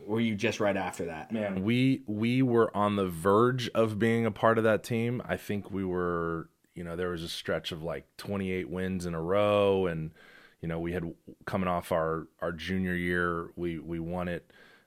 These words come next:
Speaker 3: um, in, in, uh, in oh one.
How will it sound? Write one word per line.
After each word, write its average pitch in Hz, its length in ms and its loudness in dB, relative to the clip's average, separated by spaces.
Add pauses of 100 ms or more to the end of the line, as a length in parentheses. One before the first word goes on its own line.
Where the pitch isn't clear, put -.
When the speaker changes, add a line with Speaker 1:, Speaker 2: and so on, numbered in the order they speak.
(140)
Speaker 3:
um, 82 680 -10 (400)
in, 87 460 -6
in, 85 320 -8
uh, 78 460 -8 (840)
in 78 100 -8
oh 80 140 -6
one. 85 580 -4